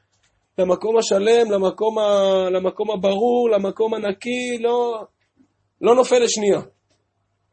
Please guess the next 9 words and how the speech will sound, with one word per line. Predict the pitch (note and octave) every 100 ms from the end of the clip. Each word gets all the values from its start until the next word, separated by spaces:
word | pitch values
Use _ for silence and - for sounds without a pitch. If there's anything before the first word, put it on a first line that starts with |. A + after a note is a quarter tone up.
| _ _ _ _ _ _ _ _
כן? | - G3 -
אתה, | - B2+ B2+ B2+
אתה | C3
איתי? | C3 F#3 G#3+
זה, | D#3 D3+ C#3 C#3+ C3+
זה | C3+
נקודה | C3+ C#3 D#3
מהותית. | F#3 E3+ F3+ A3+ G3 _ _ _ _ _ _ _ _ _ _ _ _ _ _ _ _ _ _ _ _ -
אה, | C#3+ C#3+ C#3+ C#3+